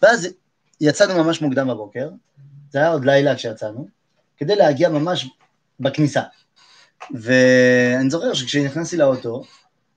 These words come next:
לא ישנתי הרבה באותו לילה, השלמתי שעות שינה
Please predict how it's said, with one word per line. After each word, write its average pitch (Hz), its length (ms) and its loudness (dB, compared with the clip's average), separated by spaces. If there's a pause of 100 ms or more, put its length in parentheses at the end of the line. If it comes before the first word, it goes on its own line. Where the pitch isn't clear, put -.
(800)
לא 196 180 4
ישנתי 151 320 2
הרבה 139 220 2
באותו 131 280 -4
לילה, 120 320 -4 (720)
השלמתי 233 400 -4
שעות 185 280 -2
שינה 180 280 -4